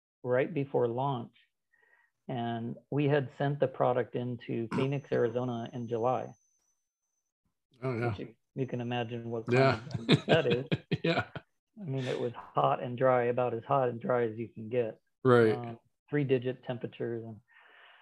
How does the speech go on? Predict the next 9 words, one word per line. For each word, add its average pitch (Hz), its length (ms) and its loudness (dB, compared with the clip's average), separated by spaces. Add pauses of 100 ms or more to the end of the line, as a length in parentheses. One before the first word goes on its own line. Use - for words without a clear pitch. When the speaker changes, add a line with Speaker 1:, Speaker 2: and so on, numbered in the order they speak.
(280)
Speaker 1:
so 151 140 4
anyway, 156 320 6
we 151 140 6
had 160 200 6
sent 147 260 0 (560)
that 151 300 6
into 143 360 2
our 120 160 6
testers, 131 580 -2